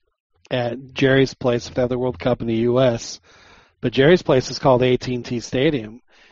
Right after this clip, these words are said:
and A T and T is not one of fifa's broadcast partners. So who's gonna pay Jerry or who's gonna pay A T and T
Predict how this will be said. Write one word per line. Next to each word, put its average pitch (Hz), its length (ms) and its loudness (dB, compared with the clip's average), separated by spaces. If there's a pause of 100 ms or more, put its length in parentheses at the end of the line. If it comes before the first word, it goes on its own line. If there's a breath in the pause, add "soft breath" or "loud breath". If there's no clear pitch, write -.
(120 soft breath)
and 123 160 -4
A 143 180 2
T 139 240 0
and 120 120 -4
T 185 360 2
is 123 180 0
not 127 240 0
one 120 200 -4
of 110 380 -8 (420)
fifa's 123 400 -2
broadcast 123 600 0
partners. - 720 -12 (440)
So 127 340 2
who's 143 320 4
gonna 143 160 2
pay 135 600 0 (360)
Jerry 131 540 4
or 117 140 0
who's 123 200 -2
gonna 131 160 0
pay 127 380 -2
A 123 40 -2
T 131 220 -8
and 117 120 -8
T 131 580 0